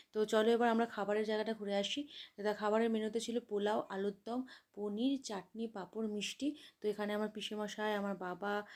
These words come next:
আমার ভাই, আমার মামি, এই যে সবাই বসে গেছে খেতে। তো আমাকে মাম্মাম অনেকক্ষণ ধরে ডাকছিল, "মাম্মাম তোমার সাথে বাজি ফাটাবো, চলো না।"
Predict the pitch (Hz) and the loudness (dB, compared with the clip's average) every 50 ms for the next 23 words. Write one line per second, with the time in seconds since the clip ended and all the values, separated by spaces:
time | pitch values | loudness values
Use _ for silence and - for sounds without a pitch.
0 | - - _ 196 202 202 196 196 196 180 196 190 196 202 202 202 196 196 190 190 | -20 -20 _ -4 -2 -2 -2 -2 -4 -4 -2 2 2 2 2 2 0 0 -2 -2
1 | 185 185 196 208 202 190 185 180 - 214 220 - - - _ - 208 202 202 180 | -4 -4 -2 -2 -2 -4 -4 -6 -8 -10 -12 -12 -20 -20 _ -6 -2 -2 -2 -2
2 | 196 196 - 208 208 208 - 214 - - 208 - - 285 294 - - - - _ | -2 -6 -6 -4 -6 -4 -6 -6 -10 -10 -10 -4 -2 -2 -2 -2 -8 -20 -20 _
3 | - 208 208 202 196 196 196 196 220 208 208 202 202 208 208 208 196 190 202 202 | -6 -2 0 0 2 0 0 -2 -2 -2 -2 0 0 0 0 0 -2 -2 -4 -4
4 | - 233 226 220 240 233 220 214 196 196 - 208 202 202 202 208 220 247 247 240 | -4 -4 0 2 2 2 2 0 -2 -2 -4 -8 -6 -4 -2 0 0 0 0 0
5 | - 247 247 254 262 254 247 226 208 196 190 190 190 196 196 185 190 185 196 202 | -2 0 4 4 4 2 2 -4 -4 -4 -4 -4 -6 -6 -8 -8 -8 -8 -8 -8
6 | 202 208 208 214 208 202 190 185 | -6 -6 -6 -4 -4 -6 -8 -12